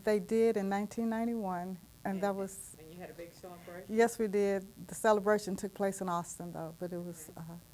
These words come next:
Speaker 2: And family and friends, how, how many, how many, how many family, uh, just his family, how many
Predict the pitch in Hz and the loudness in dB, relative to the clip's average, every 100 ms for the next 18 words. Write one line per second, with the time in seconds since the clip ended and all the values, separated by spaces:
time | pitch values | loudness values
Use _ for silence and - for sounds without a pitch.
0 | - - - - - 175 160 160 - - | -20 -20 -20 -20 -18 -16 -14 -16 -20 -12
1 | 185 196 208 196 180 175 196 185 196 196 | -10 -8 -8 -8 -10 -12 -14 -12 -14 -16
2 | 180 175 180 175 170 170 165 - - - | -16 -16 -16 -14 -16 -16 -18 -20 -20 -20
3 | - - - 190 202 185 185 185 220 269 | -20 -20 -18 -12 -10 -12 -14 -16 -12 -12
4 | 240 - 226 302 240 - - - - 156 | -12 -12 -12 -12 -14 -16 -18 -20 -18 -16
5 | - 208 214 - 208 - 208 170 143 185 | -12 -12 -10 -10 -10 -10 -12 -12 -14 -14
6 | 175 | -16